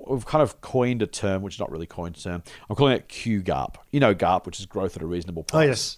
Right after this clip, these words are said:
Speaker 2: Yep.
Speaker 1: So Q garp, for my, is just, and it's just, we just did it 'cause it's easy, is quality, then growth at a reasonable price.
Speaker 2: Hmm.
Speaker 1: And the idea is exactly that, right? So, y-, you know, anything at a terrible price is a terrible investment.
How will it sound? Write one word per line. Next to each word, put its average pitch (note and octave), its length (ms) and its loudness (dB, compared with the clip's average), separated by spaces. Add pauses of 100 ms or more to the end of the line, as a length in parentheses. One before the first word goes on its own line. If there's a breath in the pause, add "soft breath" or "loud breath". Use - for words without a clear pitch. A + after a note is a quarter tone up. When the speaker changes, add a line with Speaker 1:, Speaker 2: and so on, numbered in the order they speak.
(140)
Speaker 2:
Yep. A#2+ 280 -4
Speaker 1:
So D3 140 4
Q A#3 220 4
garp, G#2+ 340 6
for B2+ 100 -4
my, G#2+ 160 4
is A#2 100 2
just, A#2 280 2
and G#2+ 120 -6
it's G2 100 -12
just, - 300 -12
we G2+ 80 -10
just - 160 -12
did D#2 80 -14
it C2+ 40 -14
'cause E2+ 120 -12
it's F#2+ 120 -6
easy, - 80 -12 (180 loud breath)
is A2+ 100 -2
quality, C#3+ 680 4 (200)
then G#2 320 2
growth F2+ 260 2
at F2 60 -8
a E2 60 -6
reasonable D#2+ 380 -8
price. - 440 -16
Speaker 2:
Hmm. G2+ 160 -6 (240 loud breath)
Speaker 1:
And B2 100 0
the D#3 60 4
idea F#3 240 6
is A#2+ 180 -2
exactly A#2 280 0
that, G#3 240 -2
right? F#2+ 160 -2
So, C3+ 100 -2
y-, C3+ 140 -2
you F#2+ 240 -10
know, G#2 160 0
anything F3+ 280 4
at D3 80 4
a G#2+ 40 -6
terrible B2 280 2
price G2 260 2
is G2 60 -10
a F2+ 60 -4
terrible E2 260 -4
investment. - 380 -12